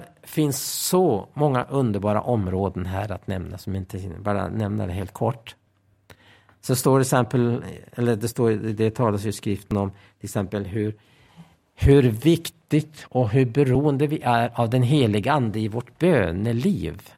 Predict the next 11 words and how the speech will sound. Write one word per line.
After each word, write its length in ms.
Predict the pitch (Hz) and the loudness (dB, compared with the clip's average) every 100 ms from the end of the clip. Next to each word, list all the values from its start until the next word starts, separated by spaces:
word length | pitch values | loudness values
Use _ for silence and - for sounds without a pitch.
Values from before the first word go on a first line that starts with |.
| _ - - | _ -20 -4
Att 200 | 113 123 | -2 0
vi 100 | 113 | 0
ska 180 | 120 | 0
kunna 500 | 107 - 117 113 113 110 _ _ _ _ _ - | -2 0 0 2 0 -2 _ _ _ _ _ -8
frambära 800 | - 143 135 101 110 110 117 - - _ _ _ _ _ _ _ | 2 4 6 4 4 4 2 0 -6 _ _ _ _ _ _ _
tacksägelse 1300 | - 135 - - - 120 160 156 123 120 92 - 104 95 | -4 -4 -2 -6 0 2 2 0 0 0 -2 -4 -4 -4
och 320 | 95 107 104 - - | -2 -2 -2 -10 -4
tillbedjan 960 | 180 165 104 104 101 113 185 208 139 | 0 2 2 -2 -2 0 0 0 -2
till 200 | 101 95 82 | -2 -6 -6
Gud. 320 | 82 - 95 - _ _ _ _ _ _ _ _ _ _ _ _ _ _ _ _ _ _ _ _ _ _ _ _ _ _ _ _ _ _ - | -10 -12 -16 -20 _ _ _ _ _ _ _ _ _ _ _ _ _ _ _ _ _ _ _ _ _ _ _ _ _ _ _ _ _ _ -20
För 420 | - 127 123 | -2 0 0